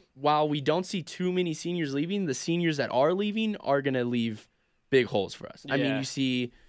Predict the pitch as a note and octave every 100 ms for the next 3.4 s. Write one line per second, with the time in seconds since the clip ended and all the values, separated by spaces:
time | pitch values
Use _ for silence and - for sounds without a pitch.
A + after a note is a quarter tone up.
0 | _ _ A2 A2 A2+ C3 C#3+ C#3+ B2+ D3
1 | - _ _ _ _ - C3 B2+ - C3
2 | C3 B2+ B2+ A#2+ - - C3+ C3 C3 -
3 | C3+ C3 D3 D#3